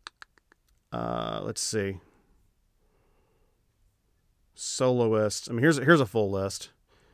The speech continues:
Just looking at women. Tina Turner, Diana Ross, Dionne Warwick, not her. Um, Cyndi Lauper, Kim Carnes.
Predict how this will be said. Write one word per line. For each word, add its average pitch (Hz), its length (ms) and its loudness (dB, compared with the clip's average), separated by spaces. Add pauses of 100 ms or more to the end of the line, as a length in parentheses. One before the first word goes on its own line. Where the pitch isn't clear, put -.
(500)
Just 135 180 -4
looking 156 160 6
at 123 100 4
women. 113 280 2
Tina 151 260 4
Turner, 131 460 4
Diana 131 320 4
Ross, 113 380 2
Dionne 127 260 0
Warwick, 107 340 0 (260)
not 101 160 -2
her. 95 200 -8 (560)
Um, 110 600 0 (1700)
Cyndi 135 280 2
Lauper, 123 400 2
Kim 131 220 0
Carnes. 127 760 -2